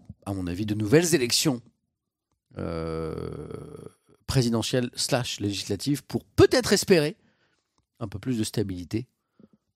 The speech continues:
Euh, mais là, on a une séquence qui est, euh, qui est une séquence, une fin de quelque chose. Hein. Une, une, une, une fin de quelque chose.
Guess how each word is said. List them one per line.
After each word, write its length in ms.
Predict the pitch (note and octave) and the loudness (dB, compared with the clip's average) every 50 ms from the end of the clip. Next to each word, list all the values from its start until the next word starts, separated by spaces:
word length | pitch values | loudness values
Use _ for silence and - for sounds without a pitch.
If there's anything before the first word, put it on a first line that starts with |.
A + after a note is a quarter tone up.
| _ - | _ -6
Euh, 220 | F2 F2 E2+ E2 D#2 | -6 -4 -4 -4 -4
mais 100 | F2 F2 | -4 -4
là, 120 | F2 G2 | -2 -2
on 120 | G#2 G2 | -2 -2
a 40 | F2+ | -4
une 100 | F2 E2+ | -4 -6
séquence 380 | - - F#2+ - G#2 G#2+ G#2 - | -6 -8 -8 -6 -6 -6 -8 -8
qui 180 | - - F#2 | -8 -6 -6
est, 60 | E2+ D#2+ | -4 -4
euh, 180 | D#2 D#2 D2+ - - - - _ _ _ _ | -4 -6 -8 -10 -14 -20 -20 _ _ _ _
qui 120 | - - A2 | -4 -4 -2
est 20 | |
une 80 | G2 F#2 | -2 -2
séquence, 480 | - G#2 F2+ - G#2+ A2 - - - - _ _ _ _ - | -2 -4 -4 -4 -4 -6 -6 -8 -12 -20 _ _ _ _ -8
une 160 | A2+ G#2+ G2+ | -4 -4 -2
fin 300 | - - - - C#3 B2+ | -2 -2 2 2 2 2
de 40 | A2 | 2
quelque 280 | - G#2+ E2+ - F2 | 0 -4 -6 -6 -10
chose. 300 | - - - - - - _ _ _ _ _ _ _ _ _ - | -12 -12 -12 -16 -18 -20 _ _ _ _ _ _ _ _ _ -18
Hein. 80 | - - - _ _ _ _ _ _ _ | -16 -16 -18 _ _ _ _ _ _ _
Une, 300 | - G#2+ G#2+ G#2 G#2+ G2 - - | -6 -2 -2 0 -2 -2 -4 -6
une, 360 | G#2+ G#2 G2 F#2 F2+ E2+ - | -6 -4 -4 -4 -4 -4 -6
une, 360 | - G#2 G#2 G2 G2 - F#2 | -8 -10 -8 -8 -8 -8 -8
une 240 | G2+ G2 F#2 F2 F2+ | -8 -10 -8 -8 -8
fin 360 | E2 - - - D3 C3+ C3+ | -6 -4 2 4 4 4 4
de 80 | C#3 A#2 | 2 0
quelque 280 | G2 - F#2 - - G#2 | -4 -6 -10 -10 -12 -6
chose. 300 | - A#2+ C3 C#3+ C#3+ | -2 0 0 0 -2